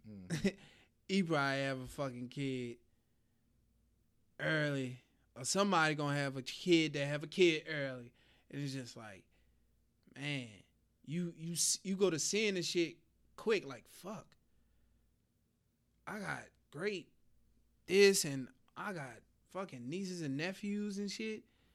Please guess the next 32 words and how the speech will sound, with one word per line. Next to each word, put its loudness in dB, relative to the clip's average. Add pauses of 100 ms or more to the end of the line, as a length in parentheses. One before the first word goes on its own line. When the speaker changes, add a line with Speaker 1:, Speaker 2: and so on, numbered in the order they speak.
(500)
Speaker 2:
and -6
I -6
ain't 0
even -2
make -2
it -2 (260)
into -2
the -8
thirties -2
yet. -8 (160)
Like, -12
Speaker 1:
Done. 2
Speaker 2:
I 6
remember 2
my 2
fucking 0 (560)
aunties 0
and -4
shit 6
and -10 (140)
uncles 2
and 2
shit 4
was 0 (100)
thirty 4
or 2 (440)
about 2
to -4
hit 2
thirty 2
and -2
shit. -4